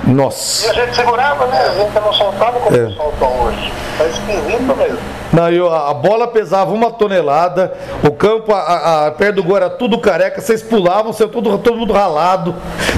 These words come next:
Speaker 1: Tanto que o Zete começou a jogar de calça por causa disso. O Zete jogava de calça, que ele falou, "Cara, se eu pular, vai ser todo ralado." <laughs>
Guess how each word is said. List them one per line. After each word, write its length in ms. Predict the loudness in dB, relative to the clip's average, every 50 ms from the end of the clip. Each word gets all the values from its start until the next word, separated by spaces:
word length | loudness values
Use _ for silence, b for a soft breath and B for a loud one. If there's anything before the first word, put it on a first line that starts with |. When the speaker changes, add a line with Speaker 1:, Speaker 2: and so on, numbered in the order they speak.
| B 0
Speaker 1:
Tanto 200 | -2 -2 -2 -2
que 80 | -2 -2
o 80 | -2 0
Zete 400 | 0 0 0 0 -2 -4 -4 -4
começou 260 | -2 0 0 2 2
a 40 | 0
jogar 180 | 0 0 0
de 80 | -2 -2
calça 420 | 0 0 2 2 2 0 -2 -4
por 80 | -6 -2
causa 260 | -2 -2 0 0 -2
disso. 480 | -2 -2 -4 -4 -4 -2 -2 -2 -2 -2 B B B B B B B B
O 80 | 2
Zete 200 | 2 2 2 2
jogava 260 | 0 0 0 0 0
de 80 | -2 -4
calça, 320 | -2 0 0 0 0 0
que 60 | 0 0
ele 60 | 0
falou, 120 | 0 0 0
"Cara, 280 | 2 0 0 0 -2 -2
se 80 | -2
eu 60 | -2
pular, 260 | 0 2 2 2 2 0
vai 100 | 0 0
ser 100 | -2 0
todo 180 | 0 -2 0
ralado." 520 | 2 2 2 2 2 2 0 -2 -4 -10 -12 -12 -10 -4 0
<laughs> 840 | 0 0 0 0 -2 -2 -2 -2 -2 -2 0 0 -2 -2 -6 -8